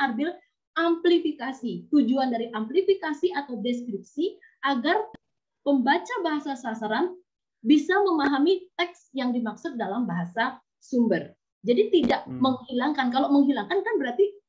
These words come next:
Speaker 1: menghapus ke semuanya, berarti tidak diterjemahkan. Nah,
Speaker 2: Hmm.
Speaker 1: penghilangan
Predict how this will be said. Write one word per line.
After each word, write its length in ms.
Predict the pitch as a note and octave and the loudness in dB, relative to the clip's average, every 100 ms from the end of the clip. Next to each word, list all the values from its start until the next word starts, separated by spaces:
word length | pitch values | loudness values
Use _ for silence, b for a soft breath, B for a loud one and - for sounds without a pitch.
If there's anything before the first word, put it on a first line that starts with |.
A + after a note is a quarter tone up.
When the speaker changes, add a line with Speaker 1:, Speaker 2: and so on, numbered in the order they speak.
| _ | _
Speaker 1:
menghapus 640 | B3+ B3+ C4+ B3+ D4 C#4+ | -4 -2 -2 0 0 0
ke 160 | - C4 | -2 -10
semuanya, 400 | C4+ C4 C4+ A3 | -6 -2 -2 -2
berarti 240 | C4 G4 | -2 0
tidak 240 | G4 B3+ A3+ A3+ | 2 2 0 -2
diterjemahkan. 560 | A#3 A3 A3 G3+ A3+ | -4 -2 -4 -4 -6
Nah, 160 | A3 F3+ - | -6 -8 -14
Speaker 2:
Hmm. 160 | - A3+ | -16 -6
Speaker 1:
penghilangan 560 | F#4 F4+ F#4+ F4+ F4 | 0 4 4 4 0